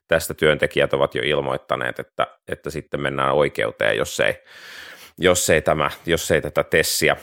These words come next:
vanhaa tessiä jatketa. Ja, ja kun kyse on kuitenkin alasta, joka,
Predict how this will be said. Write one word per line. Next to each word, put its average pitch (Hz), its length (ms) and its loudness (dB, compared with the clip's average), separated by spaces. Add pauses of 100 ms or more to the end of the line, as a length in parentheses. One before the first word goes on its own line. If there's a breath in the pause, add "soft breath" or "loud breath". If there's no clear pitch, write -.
(140)
vanhaa 87 380 4
tessiä 76 480 0
jatketa. 80 540 2
Ja, 69 140 2 (220)
ja 73 180 0 (320)
kun 92 120 -2
kyse 104 260 4
on 92 140 2
kuitenkin 90 440 2
alasta, 98 480 4
joka, 78 500 2